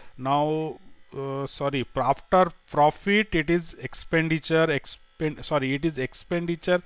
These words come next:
fixed, because fixed expenditure, actually that's a financial terms. Now in this, uh, variable expenditure, for, so for that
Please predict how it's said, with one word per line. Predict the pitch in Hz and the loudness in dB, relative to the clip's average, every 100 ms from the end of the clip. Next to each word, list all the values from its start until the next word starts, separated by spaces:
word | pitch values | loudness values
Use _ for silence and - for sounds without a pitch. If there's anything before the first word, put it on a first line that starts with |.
| - - - | -8 -20 -10
fixed, | - 156 - - - - - - | -2 -2 -2 -12 -12 -20 -20 -14
because | 143 170 - | 0 0 2
fixed | 220 185 - | 2 2 -2
expenditure, | 151 - 139 127 - - - | -4 -2 -2 -2 -6 -14 -12
actually | 123 - 123 | -14 -8 -6
that's | 123 - 127 | -6 -8 -12
a | - - - _ - _ | -14 -20 -20 _ -20 _
financial | - 123 123 131 131 131 117 | -8 -6 -2 -4 -4 -8 -10
terms. | - 120 160 180 - - - - - | -4 -4 -4 -10 -16 -20 -20 -20 -12
Now | 131 156 165 | -4 -2 0
in | 147 143 143 | -2 -2 0
this, | 165 180 - - - _ - | 4 4 2 -6 -14 _ -6
uh, | 135 139 139 139 143 120 - _ | 0 4 4 6 4 0 -6 _
variable | 143 160 190 175 165 | 6 10 10 8 6
expenditure, | 147 - 139 123 113 147 | 4 2 -2 -2 -2 -4
for, | - 147 | -4 -6
so | 127 151 | -6 -4
for | 151 135 | -2 -2
that | 135 156 175 | 4 6 6